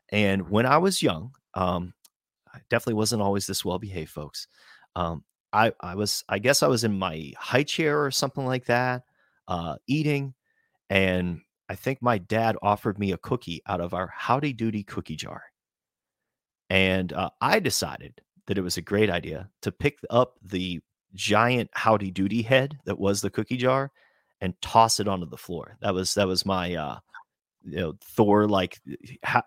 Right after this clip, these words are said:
another sir," <laughs> you know, like, type of, <laughs> you know, exclaim something in baby language and then threw it on the ground.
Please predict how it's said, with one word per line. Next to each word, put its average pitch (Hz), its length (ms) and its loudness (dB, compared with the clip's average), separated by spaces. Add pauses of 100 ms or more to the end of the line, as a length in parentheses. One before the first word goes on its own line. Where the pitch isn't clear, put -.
another 107 320 4
sir," 87 360 -4 (120)
<laughs> 131 100 -4
you 160 160 6
know, 135 160 8
like, 135 240 6
type 123 260 0
of, - 220 -2 (560)
<laughs> - 460 -10
you 113 80 2
know, 95 60 2
exclaim 117 480 0
something 113 400 0
in 95 100 -2
baby 107 340 2
language 107 500 0
and 90 140 -6
then 90 120 -6
threw 104 260 -4
it 92 60 -2
on 90 120 -4
the 80 60 -10
ground. 95 300 -4